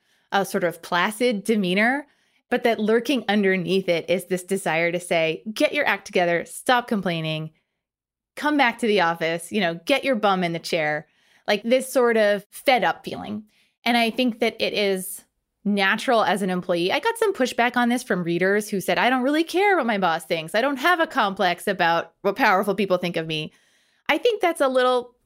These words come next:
some people may truly be free of those judgments. Good for them.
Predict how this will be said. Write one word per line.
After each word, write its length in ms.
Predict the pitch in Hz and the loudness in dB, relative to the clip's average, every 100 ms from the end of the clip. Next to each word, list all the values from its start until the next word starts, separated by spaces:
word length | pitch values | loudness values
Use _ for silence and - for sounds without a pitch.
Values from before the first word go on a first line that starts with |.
| _ _ - | _ _ 0
some 200 | 349 339 | 2 4
people 240 | 339 302 | 2 2
may 160 | 277 254 | 2 0
truly 460 | - 262 240 226 | 0 2 4 2
be 480 | 175 160 208 214 214 | -2 -4 0 2 2
free 340 | 202 - 220 | -2 -2 2
of 100 | 208 | 2
those 220 | 170 170 175 | 2 0 0
judgments. 540 | 147 139 139 - - _ | -4 -6 -10 -14 -18 _
Good 140 | - 262 | 0 0
for 100 | 226 | 2
them. 320 | 202 - 185 | -2 -2 -12